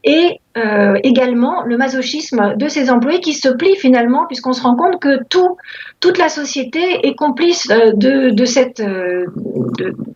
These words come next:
de ce travers. Notamment, il y a un, il y a un moment qui est extrêmement, euh,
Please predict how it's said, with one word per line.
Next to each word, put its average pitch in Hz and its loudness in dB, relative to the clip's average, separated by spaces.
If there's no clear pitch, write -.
de 214 2
ce 214 2
travers. 220 2
Notamment, 254 2
il 254 2
y 233 2
a 214 2
un, 208 -4
il 208 -10
y 220 -2
a 214 -2
un 214 -2
moment 254 4
qui 240 -6
est 220 -2
extrêmement, 269 0
euh, 208 0